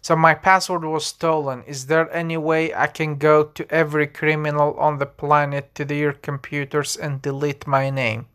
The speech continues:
No, the response is. But there had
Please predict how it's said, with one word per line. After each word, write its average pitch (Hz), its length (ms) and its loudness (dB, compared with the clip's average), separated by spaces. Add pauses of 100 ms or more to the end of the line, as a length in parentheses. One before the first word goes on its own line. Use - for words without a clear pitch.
(760)
No, 139 380 4 (500)
the 127 160 -6
response 113 720 -2
is. - 400 -12 (1800)
But 165 200 6
there 185 200 8
had 185 380 6